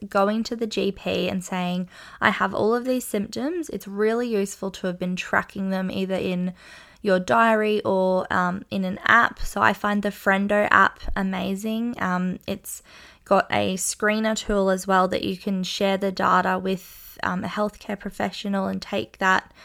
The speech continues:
to them, and it's sort of that raw data that they can't really dispute, but then you can also track your symptoms as to what's going on for you too, and it's got a bunch of resources. So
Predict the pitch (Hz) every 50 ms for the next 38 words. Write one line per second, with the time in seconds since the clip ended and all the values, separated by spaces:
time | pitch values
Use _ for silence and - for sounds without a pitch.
0 | - - - _ _ _ - - - - 262 247 240 240 233 226 226 220 - -
1 | - 202 214 208 202 208 208 208 214 208 - - - 190 185 190 - - - -
2 | - 214 208 208 196 196 185 - - - - - - - - - - _ 240 233
3 | 254 262 277 294 277 254 208 202 202 208 202 202 196 196 - - 190 196 196 -
4 | - - 208 190 208 208 202 196 190 190 190 - - - - 226 285 392 381 -
5 | 220 220 214 220 226 220 220 214 - 226 - - 214 208 - 269 269 269 - -
6 | - - 185 - - - - 202 190 - - 190 180 - - 190 185 185 185 185
7 | 180 - - - 190 190 185 - - - - 196 190 185 185 180 180 180 180 -
8 | - 180 180 180 170 175 185 190 180 - - - - 76 - - - - - -
9 | - - - - 175 190 170 - - - 208 202 196 190 185 - - - 190 190
10 | 202 185 185 190 185 185 180 180 - - - - - - - - - - - -
11 | - - - 226 165